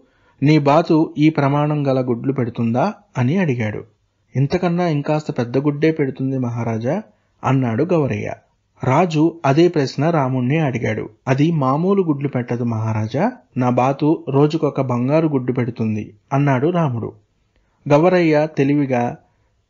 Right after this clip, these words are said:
"ఎంత అబద్ధం, బాతు ఎక్కడన్నా బంగారు గుడ్లు పెడుతుందా?" అన్నాడు. "నీ మాట నిజం, అది నీ బాతే, దాన్ని నువ్వు తీసుకెళ్ళు,"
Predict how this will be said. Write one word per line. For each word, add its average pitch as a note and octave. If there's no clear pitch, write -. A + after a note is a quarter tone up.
"ఎంత D3
అబద్ధం, D3+
బాతు C#3
ఎక్కడన్నా C#3
బంగారు C3+
గుడ్లు C3+
పెడుతుందా?" A#2+
అన్నాడు. G#2+
"నీ C#3+
మాట D3
నిజం, C3+
అది C#3
నీ C3
బాతే, C#3+
దాన్ని C#3
నువ్వు F3+
తీసుకెళ్ళు," D#3